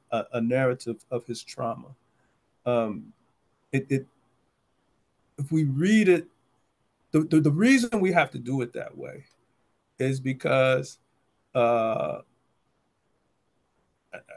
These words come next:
I think in the terms of the question, like, how do, how do we get through this? Us reading it with a trauma lens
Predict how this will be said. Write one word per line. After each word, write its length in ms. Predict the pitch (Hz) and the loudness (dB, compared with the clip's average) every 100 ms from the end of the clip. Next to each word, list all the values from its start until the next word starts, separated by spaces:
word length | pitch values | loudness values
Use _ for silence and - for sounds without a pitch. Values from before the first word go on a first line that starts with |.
| - | -8
I 40 | 139 | -2
think 260 | 165 160 | 0 0
in 100 | 143 | -2
the 100 | 135 - | -2 -6
terms 300 | - 156 143 | -2 0 2
of 80 | 139 | -2
the 60 | 120 | -4
question, 580 | - 151 151 139 123 - | 2 2 2 -6 -8 -6
like, 200 | 113 - | -8 -8
how 220 | - 147 | 4 6
do, 140 | 139 - | 6 2
how 240 | - 143 | 2 4
do 80 | 139 | 4
we 180 | 135 135 | 2 -2
get 240 | 127 127 - | -2 -6 -6
through 220 | 160 160 | -6 -4
this? 360 | 120 110 - - _ _ _ _ _ _ _ _ _ _ _ _ _ _ _ _ _ _ _ _ _ _ _ _ _ _ _ | -6 -12 -18 -20 _ _ _ _ _ _ _ _ _ _ _ _ _ _ _ _ _ _ _ _ _ _ _ _ _ _ _
Us 280 | 196 254 - | 6 6 0
reading 440 | 143 208 214 160 | 2 4 4 2
it 220 | 131 - - _ _ _ _ _ _ _ _ _ | 0 -4 -10 _ _ _ _ _ _ _ _ _
with 140 | 151 | 0
a 40 | 139 | 0
trauma 420 | - 170 165 143 | 0 2 4 2
lens 760 | 135 165 175 120 123 135 - | 0 0 0 -2 -6 -16 -20